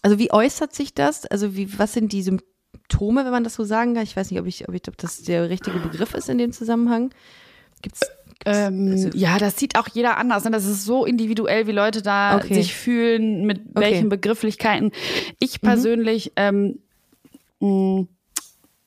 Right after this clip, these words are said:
Speaker 2: würde schon Symptome sagen, weil es ist ja
Speaker 1: Okay.
Speaker 2: ein, es ist eigentlich eine Störung. Eigentlich, basically,
Speaker 1: Okay.
Speaker 2: ist es eine, äh, hier, äh, Stoffwechselerkrankung im Hirn.
Speaker 1: Mhm.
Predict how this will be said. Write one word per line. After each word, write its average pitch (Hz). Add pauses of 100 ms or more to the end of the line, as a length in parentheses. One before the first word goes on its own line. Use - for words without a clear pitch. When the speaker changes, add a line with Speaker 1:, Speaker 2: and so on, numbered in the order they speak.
(340)
Speaker 2:
würde 180
schon 196
Symptome 240
sagen, 247
weil 208
es 208
ist -
ja 214
Speaker 1:
Okay. 196
Speaker 2:
ein, 196
es 196
ist -
eigentlich 196
eine 180
Störung. 165
Eigentlich, 277
basically, 262
Speaker 1:
Okay. 214
Speaker 2:
ist 190
es -
eine, 196
äh, 185 (500)
hier, 196
äh, 190 (180)
Stoffwechselerkrankung 196
im 180
Hirn. 226
Speaker 1:
Mhm. 220